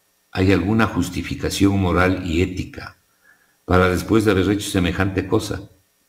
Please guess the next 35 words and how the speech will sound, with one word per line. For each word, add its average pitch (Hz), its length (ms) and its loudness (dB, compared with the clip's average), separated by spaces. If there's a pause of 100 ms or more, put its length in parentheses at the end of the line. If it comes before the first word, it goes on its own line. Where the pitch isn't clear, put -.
(480)
y 85 120 0
de 90 80 6
haber 95 240 4
hecho 107 340 0
estos 101 320 0
perdones 87 840 0
de 82 160 -2
multas, 117 440 2
intereses 87 600 2
y 87 60 4
recargos? 80 680 0 (320)
¿Hay 104 200 4
alguna 98 320 2
autori-, 85 480 0
hay, 95 240 4
hay, 101 200 2
hay 117 260 2
alguna 107 360 2
autoridad 104 440 2
moral 117 720 0 (100)
y 92 200 4
ética 90 640 -4 (960)
para 92 220 0
asfixiarles 104 680 0
a 101 60 4
los 82 260 0
trabajadores 90 920 0 (480)
con 92 180 2
estas 104 300 2
propuestas 110 500 0
que - 60 -14
hicieron 117 300 2
hace 104 180 -2
dos 98 200 4
años? 185 420 -2